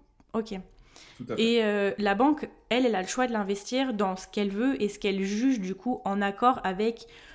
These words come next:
Speaker 1: le taux de rentabilité qu'on attend de ce livret-là.
Speaker 2: Tout à fait. C'est
Speaker 1: Ok.
Speaker 2: exactement ça. Et c'est pour ça
Speaker 1: D'accord.
Speaker 2: que la banque ne va pas prendre, euh, un niveau de risque trop important par exemple, si on reprend l'exemple du livret A, ne va pas prendre un niveau de risque trop important,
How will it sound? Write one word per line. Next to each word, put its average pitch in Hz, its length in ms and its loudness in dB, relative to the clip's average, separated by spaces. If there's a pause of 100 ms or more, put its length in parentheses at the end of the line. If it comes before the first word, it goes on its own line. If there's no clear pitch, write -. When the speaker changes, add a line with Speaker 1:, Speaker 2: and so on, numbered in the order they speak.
(280)
Speaker 1:
le 220 260 0
taux 269 180 2
de 254 60 6
rentabilité 226 760 0
qu'on 226 220 0
attend 247 360 2
de 196 400 -2
ce 254 140 0
livret-là. 226 480 -2 (280)
Speaker 2:
Tout - 180 -10
à 101 80 -4
fait. - 180 -16 (160)
C'est 190 180 -8
Speaker 1:
Ok. 233 120 2
Speaker 2:
exactement 196 320 -8
ça. - 120 -20 (580)
Et 98 60 -10
c'est - 120 -6
pour - 160 -2
ça 170 80 -4
Speaker 1:
D'accord. - 140 -4
Speaker 2:
que 110 40 -4
la 104 80 -2
banque 143 280 -6
ne 98 140 -4
va 95 160 -4
pas 107 160 -4
prendre, 113 480 -10 (420)
euh, 87 300 -12 (120)
un 101 140 -6
niveau 110 280 -4
de 107 80 -6
risque 120 340 -8 (120)
trop 139 320 -6
important 120 560 -12 (340)
par 92 140 -10
exemple, 98 340 -8
si - 140 -12
on 90 80 -12
reprend 98 280 -12
l'exemple 95 320 -10
du 87 80 -18
livret 87 300 -14
A, 147 180 -12
ne 101 60 -10
va 95 140 -10
pas 104 120 -8
prendre 110 240 -10
un 95 80 -8
niveau 98 240 -8
de 95 80 -12
risque - 300 -12
trop 123 260 -10
important, 127 500 -14